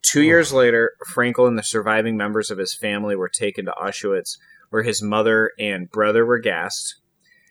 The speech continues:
Speaker 1: Uh, his wife died later of typhus. Now, this is a very common and horrible cause of death for camp victims during this time. So that was in Bergen-Belsen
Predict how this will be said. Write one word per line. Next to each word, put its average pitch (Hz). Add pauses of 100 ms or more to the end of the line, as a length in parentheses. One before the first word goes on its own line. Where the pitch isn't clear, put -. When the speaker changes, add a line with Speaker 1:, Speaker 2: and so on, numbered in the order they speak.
(200)
Speaker 1:
Uh, 104
his 110
wife 139
died 139
later 120
of -
typhus. 139
Now, 107
this 131
is 135
a 120
very 123
common 120
and 104 (100)
horrible 110
cause 104
of -
death 95
for 92
camp 101
victims 95
during 92
this -
time. 92 (580)
So -
that 160
was 180
in 127 (120)
Bergen-Belsen 117